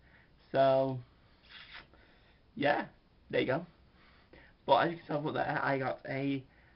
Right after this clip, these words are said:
I got my third tattoo. There you go, third tattoo. Um, well, I got it, like, four weeks ago, but I got it finished off on Wednesday of last week. No.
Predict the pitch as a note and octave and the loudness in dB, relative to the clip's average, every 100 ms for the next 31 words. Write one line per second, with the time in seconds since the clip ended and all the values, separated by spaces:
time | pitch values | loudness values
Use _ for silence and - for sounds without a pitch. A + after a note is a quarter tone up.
0 | _ - - C#3 D3+ E3 D#3+ D3 C#3 D#3 | _ -6 -2 -2 4 4 4 -2 -4 -4
1 | D#3+ - - _ _ _ _ _ _ _ | -4 -12 -20 _ _ _ _ _ _ _
2 | _ - C3 A#2 A#2 - D#3 D3+ C3 C3 | _ -2 -2 -2 -10 -2 0 0 -4 -6
3 | C3+ - - - - _ _ - C#3+ D3 | -6 -16 -20 -20 -20 _ _ -4 -2 -2
4 | D#3+ D3 D3+ D3+ - _ - _ _ _ | -4 -8 -8 -10 -16 _ -20 _ _ _
5 | - - - - - D#3 - E3 D#3 D3+ | -20 -20 -20 -20 -4 -2 -2 -4 -2 -2
6 | - F#3 G3 - - C3+ B2+ - - - | 0 -2 -2 -4 -4 -2 -2 -4 -16 -20
7 | _ _ _ _ C3+ C3 C3 B2 C3 C#3+ | _ _ _ _ 2 4 2 -2 0 2
8 | D#3 - - - - - C3 C3 C3 B2 | 0 -6 -20 -20 -20 -8 -2 2 0 0
9 | C#3+ C3 - A#2+ A#2+ - - - - _ | -2 -2 0 0 0 -6 -20 -20 -20 _
10 | _ - C3 B2 A#2+ - - C3 C3 C3+ | _ -2 0 0 -6 -10 -8 -4 -4 -4
11 | C#3 B2 - _ _ - A#2 A2+ B2+ - | -8 -10 -12 _ _ -8 -6 -4 -8 -6
12 | B2+ D3+ - - _ _ _ _ _ - | -6 -6 -10 -20 _ _ _ _ _ -20
13 | - - _ - B2 A2+ | -20 -20 _ -6 -6 -6